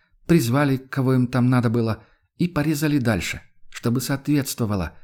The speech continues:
Они ведь убийцу изувера нам подставили.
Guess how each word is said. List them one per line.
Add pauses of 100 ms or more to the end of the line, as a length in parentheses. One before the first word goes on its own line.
(300)
Они
ведь
убийцу
изувера
нам
подставили.